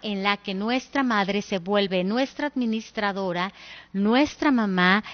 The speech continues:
y nos cuida durante todo el tiempo. Nosotros debemos de tener muy presente que debemos de consagrarnos al Inmaculado Corazón de María. El Inmaculado Corazón de María es el refugio más seguro que tenemos nosotros sus hijos.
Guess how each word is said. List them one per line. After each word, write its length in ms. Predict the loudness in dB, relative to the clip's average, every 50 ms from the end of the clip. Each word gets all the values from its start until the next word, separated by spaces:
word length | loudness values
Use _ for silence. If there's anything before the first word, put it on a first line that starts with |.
| -18 -8 0
y 160 | 4 6 8
nos 400 | 8 8 8 6 4 2 -4 -10
cuida 560 | -2 2 6 6 8 8 6 6 2 0 0 -2
durante 480 | -2 0 2 2 2 0 0 -2 -4
todo 380 | -2 2 2 2 4 4 2 2
el 160 | 0 0 -4
tiempo. 640 | -6 -4 -2 0 0 0 -2 -4 -4 -6 -6 -6 -6 -10 -16 -20 -20 -20 -16 -8 -4
Nosotros 520 | -2 -2 2 2 2 2 2 0 -4 -2
debemos 420 | -2 0 0 0 0 0 -2 -4 -4
de 100 | -4 -6
tener 420 | -4 -6 -6 -4 -4 -4 -4 -4
muy 280 | -4 -4 -4 -4 -4 -6
presente 840 | -6 -6 -6 -6 -6 -8 -8 -6 -6 -4 -6 -6 -6 -6 -6 -6 -6 -8 -14 -20 -4 _
que 100 | 4 4
debemos 380 | 4 4 4 4 4 2 2 2
de 100 | 0 -2
consagrarnos 760 | 0 -2 -4 -2 -2 -2 0 2 2 2 2 0 -2 -4 -2
al 120 | -2 -2
Inmaculado 580 | -2 -4 -6 -6 -6 -6 -4 -2 -2 -2 -4 -4
Corazón 500 | -6 -6 -6 -6 -6 -6 -6 -6 -6 -4
de 80 | -4
María. 540 | -4 -6 -6 -6 -6 -6 -6 -6 -6 -8 -10 -14 _ _ _ _ _ _ _ -20 -8 -4
El 160 | 0 0 2
Inmaculado 580 | 2 0 0 -2 -4 -4 -6 -6 -4 -4 -6 -6
Corazón 420 | -4 -4 -4 -4 -6 -8 -8 -8
de 100 | -6 -6
María 400 | -4 -4 -4 -4 -2 -2 -2 -2
es 140 | -2 -2 -4
el 140 | -4 -2 -2
refugio 560 | -2 -4 -4 -4 -8 -8 -6 -4 -4 -2 0
más 260 | 0 2 2 2 0
seguro 480 | 0 -2 -4 -4 -4 -4 -4 -4 -4 -4
que 140 | -2 -4 -4
tenemos 500 | -2 -2 -2 -2 -2 -2 -2 -4 -4 -4
nosotros 520 | -4 -4 -2 -2 -4 -4 -2 -4 -6 -6
sus 220 | -6 -10 -8 -6
hijos. 480 | -6 -6 -6 -6 -8 -8 -8 -8 -10 -14